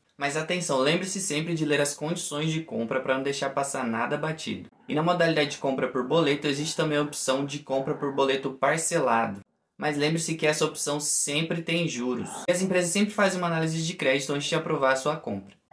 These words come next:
E dependendo da empresa, os boletos, eles não são como aqueles boletos comuns. Existe aí a incidência de juros e multa caso você atrase esses boletos. Por isso é importante sempre ler as condições de compra.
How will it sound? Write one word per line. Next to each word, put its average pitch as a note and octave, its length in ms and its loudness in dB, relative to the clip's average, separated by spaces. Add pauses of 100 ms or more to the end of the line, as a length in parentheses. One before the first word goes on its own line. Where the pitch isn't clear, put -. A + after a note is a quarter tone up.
(120)
E B2 60 0
dependendo D#3+ 400 4
da E3+ 120 6
empresa, D3 560 2 (160)
os C3 160 -8
boletos, C#3+ 560 2
eles C#3+ 220 2
não D#3 180 2
são F3 240 4
como E3 180 2
aqueles D#3+ 280 0
boletos D3 360 0
comuns. C#3+ 440 0 (240)
Existe B2+ 460 0
aí C3 180 6
a C#3 40 6
incidência C3 520 0
de A#2 140 -4
juros B2+ 600 0
e B2+ 60 2
multa C3 380 0
caso C3 340 0
você D3+ 240 -2
atrase B2 380 0
esses B2 200 -8
boletos. B2+ 580 -2 (100)
Por C3 120 2
isso C3+ 200 2
é - 20 4
importante C#3+ 580 0
sempre C#3 360 -4
ler D3 80 2
as C#3+ 100 2
condições C#3+ 400 -4
de D3 80 -4
compra. G#2 480 -8